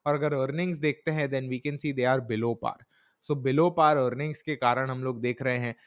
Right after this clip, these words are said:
इतना नीचे गया है, down seven percent। The one saving grace can be कि ओपन यहाँ पर हुआ था और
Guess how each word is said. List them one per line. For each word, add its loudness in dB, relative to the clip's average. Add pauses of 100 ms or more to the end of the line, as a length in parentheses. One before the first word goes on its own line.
(180)
इतना 0
नीचे 0
गया 4
है, 0
down 0 (100)
seven 0
percent। -4 (400)
The 6
one 4
saving 2
grace -2
can -2
be 2 (180)
कि 0
ओपन 0
यहाँ 0
पर 2
हुआ 2
था 2
और 2